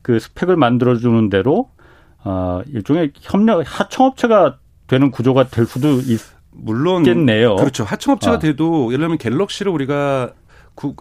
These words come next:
Speaker 2: 구글, 애드로이드의 하청업체라고 볼 수만은 없지 않습니까?
Speaker 1: 예, 그렇죠.
Speaker 2: 그거, 그렇죠.
Speaker 1: 아.
Speaker 2: 그러니까 운영 체계에 있어도 훨씬 더 잘 만들고
Speaker 1: 아.
Speaker 2: 훨씬 더 이쁘게 만들고 보다 빨리 이쁘게 만들 수 있는
Speaker 1: 음.
Speaker 2: 업체들은 분명히 돈을 벌 거고 시장에서의 일-, 어느 정도의
Speaker 1: 아.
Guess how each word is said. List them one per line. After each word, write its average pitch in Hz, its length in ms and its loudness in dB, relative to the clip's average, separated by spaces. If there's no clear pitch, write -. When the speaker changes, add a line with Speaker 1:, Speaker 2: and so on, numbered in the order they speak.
Speaker 2:
구글, 151 380 -2
애드로이드의 131 440 0
하청업체라고 180 720 -6
볼 127 320 -2
수만은 160 360 -4
없지 - 240 -8
않습니까? 101 500 -8
Speaker 1:
예, 101 180 2
그렇죠. - 240 -4
Speaker 2:
그거, 175 60 2
그렇죠. 123 340 -2
Speaker 1:
아. 87 200 -8
Speaker 2:
그러니까 135 120 -6
운영 180 200 2
체계에 240 280 -2
있어도 156 260 -6
훨씬 - 280 -2
더 269 120 0
잘 113 180 -8
만들고 143 540 -2
Speaker 1:
아. 104 80 -2
Speaker 2:
훨씬 87 180 -2
더 - 80 0
이쁘게 196 440 -4
만들고 131 480 -4
보다 208 280 0
빨리 262 520 -2
이쁘게 160 280 -2
만들 123 280 2
수 - 100 -4
있는 104 140 2
Speaker 1:
음. 110 80 2
Speaker 2:
업체들은 127 320 -2
분명히 139 300 2
돈을 127 220 0
벌 101 160 -2
거고 113 180 -6
시장에서의 135 500 -4
일-, 110 180 -8
어느 95 160 -2
정도의 123 220 0
Speaker 1:
아. 139 60 -6